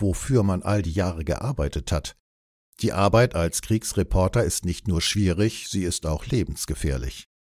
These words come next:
Man geht an die Front, besucht abgelegene Gebiete, die von Drohnen heimgesucht werden,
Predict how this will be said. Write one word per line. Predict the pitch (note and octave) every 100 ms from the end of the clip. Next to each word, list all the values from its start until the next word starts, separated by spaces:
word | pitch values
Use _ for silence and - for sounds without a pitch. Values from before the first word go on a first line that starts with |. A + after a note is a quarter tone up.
| _
Man | G#2
geht | F#2+ G#2
an | F#2+
die | G2+
Front, | - - C3+ G2 - - -
besucht | D#2 F2+ F2 -
abgelegene | - - - F#2 F#2 F2+ E2
Gebiete, | F2 E2 A2+ A2+ G#2 D#2+
die | -
von | D2 D2+
Drohnen | D2 E2+ F2 F#2 F2
heimgesucht | F2 A2+ G2+ F2 F#2 - -
werden, | F#2 F2+ F2